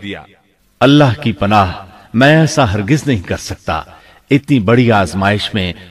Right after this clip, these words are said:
Speaker 2: ان کے دل میں خیال آنا ممکن تھا۔ جیسا کہ سخت گرمی اور پیاس کی حالت میں کسی کو ٹھنڈے پانی کا گلاس ملے تو دل میں پانی پی لینے کا خیال ضرور آتا ہے، لیکن پھر یاد آتا ہے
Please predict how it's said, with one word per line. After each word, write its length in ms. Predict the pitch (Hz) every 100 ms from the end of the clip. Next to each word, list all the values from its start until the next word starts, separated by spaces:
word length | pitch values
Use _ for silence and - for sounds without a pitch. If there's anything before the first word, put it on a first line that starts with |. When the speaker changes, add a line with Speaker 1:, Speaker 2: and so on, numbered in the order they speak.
| -
Speaker 2:
ان 140 | 139
کے 140 | 143 127
دل 180 | 110 113
میں 140 | 113
خیال 380 | - 107 104 117
آنا 200 | 101 104
ممکن 380 | 98 87 85 87
تھا۔ 240 | - 85 - - _ - - -
جیسا 340 | 107 139 165
کہ 140 | 151 139
سخت 360 | - 139 117
گرمی 360 | 113 117 151 165
اور 100 | 123
پیاس 360 | - 117 120
کی 120 | - 90
حالت 360 | 92 98 110
میں 220 | 107 92 87 - -
کسی 260 | 143 - 143
کو 140 | 143
ٹھنڈے 400 | 123 110 131 147
پانی 300 | 117 113 113
کا 180 | 107 107
گلاس 480 | 92 95 101 98 92
ملے 260 | 104 92 69 - -
تو 80 | -
دل 220 | 101 143
میں 140 | 165 165
پانی 360 | - 123 131 127
پی 160 | 127 135
لینے 280 | 127 110
کا 140 | 101 98
خیال 320 | - 107 101
ضرور 340 | 80 95 127
آتا 360 | 110 78 85 -
ہے، 160 | 80 - - - -
لیکن 280 | 117 117 113
پھر 180 | 127 113
یاد 320 | 107 117 120
آتا 360 | 101 107 95
ہے 200 | 95 90